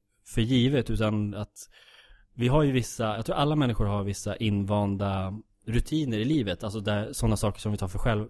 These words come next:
självklarheter. Till exempel att alla går, alla går upp på morgonen, vi äter frukost och så åker vi till jobbet, så kommer vi hem på, på eftermiddagen. Men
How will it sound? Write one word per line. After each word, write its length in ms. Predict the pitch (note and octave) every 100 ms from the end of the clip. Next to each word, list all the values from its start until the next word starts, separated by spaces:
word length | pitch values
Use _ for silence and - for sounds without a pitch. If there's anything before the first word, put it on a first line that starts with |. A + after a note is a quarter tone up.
| G3 -
självklarheter. 800 | B2+ G#2 A2 C3+ A2 - F2+ - -
Till 80 | G#2
exempel 360 | G#2 F#2+ -
att 120 | G2 - - _ - - _ _
alla 260 | B2+ C#3
går, 220 | C3 B2 -
alla 300 | C#3 C3+ C#3+
går 140 | C3
upp 140 | A2+ -
på 120 | C3
morgonen, 360 | A#2+ G#2+ A#2+ B2
vi 60 |
äter 180 | A2 G#2+
frukost 440 | A2+ A2 - A#2+
och 80 | A2
så 100 | C#3
åker 140 | B2 G#2
vi 80 |
till 100 | G2+
jobbet, 260 | A#2 B2+ F#2+
så 80 | -
kommer 180 | C#3+ A2+
vi 80 |
hem 200 | A#2+ C3+
på, 360 | G#2 G#2+ G2+ G2 - - -
på 100 | A2+
eftermiddagen. 480 | G2 A#2 C#3+ F#2+ F2+ - - _ _ _ _
Men 420 | B2+ C3+ C3 B2+